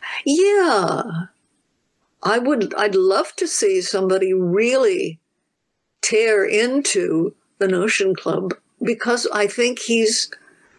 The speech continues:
he's dipping into some seldom visited aspects of his secondary world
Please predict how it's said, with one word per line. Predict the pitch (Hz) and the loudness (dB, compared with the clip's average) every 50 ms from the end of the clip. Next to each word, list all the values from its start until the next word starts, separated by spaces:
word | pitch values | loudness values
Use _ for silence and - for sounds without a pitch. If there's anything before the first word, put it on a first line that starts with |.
| _ _ _ - | _ _ _ -2
he's | - 214 220 202 - - _ _ - | 0 0 0 0 -2 -8 _ _ -8
dipping | 180 - 240 - - 277 285 269 | -4 -4 -4 -2 -2 -2 0 2
into | 247 240 233 226 233 226 220 - - 233 208 202 202 202 196 196 - - _ _ _ _ _ _ _ _ _ | 2 2 2 2 0 0 0 0 2 4 4 6 6 4 4 2 0 -2 _ _ _ _ _ _ _ _ _
some | - - - 220 202 190 190 190 185 - - - - _ _ _ - - _ _ _ _ _ _ _ _ _ _ _ _ _ _ _ _ _ _ _ _ _ _ _ _ _ _ _ _ _ _ _ _ _ _ _ _ _ _ _ | -6 -2 0 0 0 2 0 0 0 -2 -4 -10 -18 _ _ _ -20 -20 _ _ _ _ _ _ _ _ _ _ _ _ _ _ _ _ _ _ _ _ _ _ _ _ _ _ _ _ _ _ _ _ _ _ _ _ _ _ _
seldom | - - - - - 247 240 254 254 269 254 254 254 233 220 214 175 | -4 -2 0 0 0 0 0 2 0 2 2 0 0 0 -2 -4 0
visited | 175 202 220 220 208 226 226 208 - - 190 175 170 190 - - - | 2 2 0 2 2 0 0 0 0 0 -2 -2 -2 -4 -6 -4 -2
aspects | 185 190 185 - - - - 185 - - - _ - - - - - - - _ _ _ _ _ _ _ _ _ _ _ _ _ _ _ _ _ _ - | 0 0 0 0 -2 -2 -2 -4 -4 -6 -8 _ -6 -4 -4 -4 -4 -8 -12 _ _ _ _ _ _ _ _ _ _ _ _ _ _ _ _ _ _ -4
of | - 180 180 180 185 180 165 | -2 0 0 0 0 -2 -4
his | - 170 160 185 190 185 180 175 175 170 - - - - - - _ _ _ _ _ _ _ _ _ _ _ _ _ | -6 -6 -2 -2 0 0 0 0 0 0 0 0 0 -2 -4 -6 _ _ _ _ _ _ _ _ _ _ _ _ _
secondary | - - - 202 196 - - 196 196 202 196 202 202 | -2 -2 0 -2 -2 -2 -2 -2 0 2 2 2 2
world | 202 214 233 277 330 359 381 359 240 - - 156 - | 2 2 0 2 2 2 2 2 2 0 -2 -2 -6